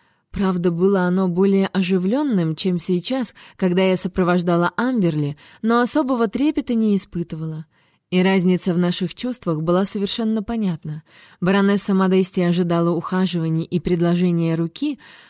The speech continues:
а я — возможности сойтись с королём. И если бы не дядюшка с его неверной трактовкой моих устремлений, то уж и не знаю, удалось бы мне это когда-нибудь. Если бы только вышла замуж за сановника и так смогла сблизиться с государем,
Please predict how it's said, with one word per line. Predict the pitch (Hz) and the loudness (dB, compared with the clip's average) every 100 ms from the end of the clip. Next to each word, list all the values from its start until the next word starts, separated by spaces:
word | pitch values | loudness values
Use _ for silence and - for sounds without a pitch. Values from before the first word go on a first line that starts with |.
| _ | _
а | 214 | 0
я — | 262 349 | 2 2
возможности | 196 170 170 185 226 208 185 - 170 | 2 2 2 2 2 2 0 0 -2
сойтись | - 160 156 208 - | 0 -2 -2 -4 -4
с | |
королём. | - 165 160 151 151 151 156 _ _ _ _ - | -4 -6 -6 -4 -6 -6 -10 _ _ _ _ 0
И | |
если | 196 208 202 190 | 4 4 2 2
бы | 196 | 4
не | 202 | 4
дядюшка | 190 202 175 - 185 | 4 2 0 -2 -2
с | - | -2
его | 185 175 | 0 2
неверной | 180 185 180 180 175 175 | 4 4 4 2 2 0
трактовкой | 185 175 - 240 233 - 175 | -2 -4 -4 -6 -4 -2 0
моих | 175 175 180 | 2 0 0
устремлений, | 185 - 190 190 220 262 185 151 - _ _ _ | -2 -4 -2 0 0 0 0 -2 -6 _ _ _
то | 190 202 | 2 4
уж | 202 | 4
и | 220 | 2
не | 254 | 2
знаю, | 247 202 180 180 180 | 4 4 4 4 4
удалось | 180 175 175 180 190 | 4 4 4 2 2
бы | 208 | 2
мне | 214 220 | 2 2
это | - 202 202 | 0 -2 -2
когда-нибудь. | 208 202 190 185 160 147 147 - _ _ _ _ _ _ | -4 -2 0 0 0 -4 -8 -12 _ _ _ _ _ _
Если | 240 269 285 | -2 0 0
бы | 240 | 0
только | 262 254 254 | 0 -2 -2
вышла | 247 254 254 240 | -2 0 0 2
замуж | 240 185 165 | 2 4 2
за | 156 170 | 2 0
сановника | 190 185 254 226 170 165 | 2 2 2 2 0 0
и | 170 220 | -2 -2
так | 208 233 - | 0 0 0
смогла | - 170 175 202 | -2 -2 0 0
сблизиться | 175 180 185 170 - 160 | 2 0 0 -2 -4 -4
с | |
государем, | 160 175 185 180 254 180 | -2 -2 -2 -2 0 -2